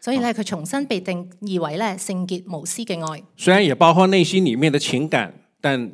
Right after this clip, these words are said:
Speaker 2: 意識上比較容-，還是偏向於意志上的決定。
Speaker 1: 雖然呢都有包括咗講內心嘅情感，但係呢更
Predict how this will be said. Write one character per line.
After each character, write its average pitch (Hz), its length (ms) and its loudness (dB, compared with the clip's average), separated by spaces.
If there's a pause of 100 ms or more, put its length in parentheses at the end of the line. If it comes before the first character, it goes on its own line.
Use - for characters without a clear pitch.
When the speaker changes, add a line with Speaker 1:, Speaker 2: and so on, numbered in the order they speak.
(120)
Speaker 2:
意 170 140 0
識 135 160 -2
上 120 180 -2
比 - 120 -14
較 123 120 0
容-， 113 220 -4 (380)
還 110 220 -6
是 123 180 -4
偏 127 260 -4
向 107 240 -4
於 113 120 -10
意 151 140 -4
志 117 200 -6
上 101 200 -6
的 92 80 -8
決 85 280 -10
定。 101 180 -12 (240)
Speaker 1:
雖 320 160 -6
然 233 100 -4
呢 226 140 -4
都 277 120 -6
有 185 240 -2 (220)
包 269 180 0
括 277 140 -10
咗 190 240 -4
講 196 340 0
內 175 60 0
心 240 140 -2
嘅 233 100 0
情 185 240 -6
感， 170 260 -6 (100)
但 202 140 -4
係 202 100 -4
呢 214 200 0
更 208 400 -4